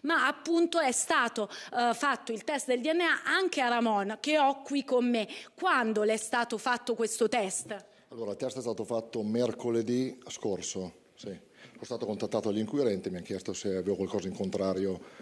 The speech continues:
Speaker 2: con, ehm, con questo esame. Assolutamente no.
Speaker 1: Quindi lei è andato lì tranquillo, ma lei, nella, lei ha incontrato più volte Barbara Pasetti. Dove l'ha incontrata? Cosa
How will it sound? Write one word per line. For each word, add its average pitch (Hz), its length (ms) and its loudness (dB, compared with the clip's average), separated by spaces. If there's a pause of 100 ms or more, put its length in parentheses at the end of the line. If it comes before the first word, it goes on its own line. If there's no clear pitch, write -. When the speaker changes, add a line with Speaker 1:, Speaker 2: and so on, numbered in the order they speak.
(280)
Speaker 2:
con, 98 260 -6
ehm, 85 1120 -4
con 98 120 -8
questo 107 260 2
esame. 98 600 4
Assolutamente 92 680 -4
no. 90 180 -10 (440)
Speaker 1:
Quindi 277 180 0
lei 285 120 4
è - 20 4
andato 254 420 2
lì 262 160 4
tranquillo, 240 500 2
ma 339 180 6
lei, 202 480 4
nella, 277 500 4
lei 339 160 2
ha 311 40 2
incontrato 240 580 0
più 302 160 0
volte 220 440 2
Barbara 208 540 -2
Pasetti. 202 760 -6 (280)
Dove 311 420 4
l'ha 262 80 4
incontrata? 247 1040 2
Cosa 359 400 2